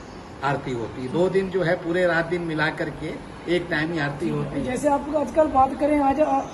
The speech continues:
Speaker 2: ना, सावन का महीना चल रहा है अब।
Speaker 1: हाँ जी, हाँ।
Speaker 2: इसमें कितनी श्रद्धा लोगों की आज?
Speaker 1: काफी है। जो नैना देवी से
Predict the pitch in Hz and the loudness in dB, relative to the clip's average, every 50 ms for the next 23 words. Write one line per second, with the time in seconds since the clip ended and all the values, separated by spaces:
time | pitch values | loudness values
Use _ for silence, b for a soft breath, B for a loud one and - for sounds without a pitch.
0 | - 277 269 277 277 269 285 302 277 226 - 226 233 247 277 311 294 311 294 294 | -6 -4 -2 -2 0 0 0 0 -2 -2 -2 0 0 2 2 2 2 4 4 4
1 | 254 254 277 285 285 - 262 247 247 254 254 247 240 226 202 - - - 135 135 | 4 4 4 4 4 2 2 2 4 4 4 4 2 0 -2 -6 -4 -2 -2 0
2 | 131 123 - - - - - 262 202 302 330 320 - 320 - 339 339 294 269 277 | -2 -4 -6 -8 -8 -6 -4 -2 0 0 0 0 0 -2 -2 -2 -2 -2 0 0
3 | 277 294 294 285 277 269 285 285 269 277 277 269 269 - - 214 208 220 - 202 | 0 0 -2 -2 -2 0 -2 -2 -2 -2 -2 -4 -4 -4 -2 -2 0 0 0 -2
4 | 240 254 196 180 202 269 180 - - 208 214 196 202 196 190 185 196 202 185 202 | -2 -2 -2 0 -2 -2 -4 -4 -4 -4 -4 -2 -2 -2 -2 -2 -2 -2 -2 -2
5 | 196 190 190 202 185 - - 196 196 196 196 196 | -2 -2 -4 -4 -6 -6 -6 -6 -4 -4 -4 -6